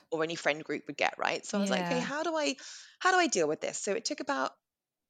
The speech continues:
Speaker 1: maybe a week after he died, and I couldn't take one more email, couldn't, or message, you know, even though they were super nice.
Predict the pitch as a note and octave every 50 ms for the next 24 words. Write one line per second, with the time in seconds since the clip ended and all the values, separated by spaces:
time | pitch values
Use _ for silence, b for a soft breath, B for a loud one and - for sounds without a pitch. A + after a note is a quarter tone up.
0 | _ _ _ _ _ - G#3 G3+ G3+ G3 F#3 F3+ G3 G#3+ A3 - G3 F#3 F3+ F3
1 | - - D#3+ E3 D#3+ - D3+ - - A1 - - - E3+ E3+ F3 E3+ - - -
2 | F3 E3+ - - E3 D3 C3 D3+ D3+ D3 D3 D3 D3 - D3+ D3 C#3+ - - -
3 | - - - - - - - E3+ - - - _ _ - D#3+ D#3 C#3 - - -
4 | - - - - D#3 D#3 C#3+ B2 B2+ - - B B B B B B B B -
5 | G3 E3+ E3+ E3+ E3+ E3+ E3+ E3 D#3 D#3+ - - - - F#3+ E3 D3+ - D#3 D3+
6 | - - - D#3+ -